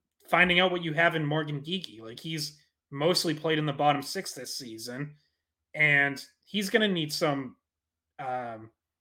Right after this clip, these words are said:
some minutes with, you know, higher level players to see. Obviously, you're not expecting him to be your number one or even number two center for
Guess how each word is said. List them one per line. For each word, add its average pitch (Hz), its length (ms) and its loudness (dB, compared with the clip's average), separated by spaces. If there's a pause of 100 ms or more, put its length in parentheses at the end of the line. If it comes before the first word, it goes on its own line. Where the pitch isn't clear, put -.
(500)
some 170 260 0
minutes 151 320 4
with, 143 300 -2
you 151 100 -8
know, 135 120 -2
higher 131 280 2
level 127 300 0
players 131 480 -4
to 143 100 -10
see. 135 520 -6 (880)
Obviously, 185 340 2
you're 170 120 4
not 165 180 6
expecting 156 360 -2
him 151 120 -4
to 143 80 -12
be 135 340 -10 (140)
your 131 160 -10
number 135 300 0
one 131 260 2
or 131 80 0
even 127 220 -4
number 131 180 -2
two 143 240 -8
center 135 460 0
for 120 420 -4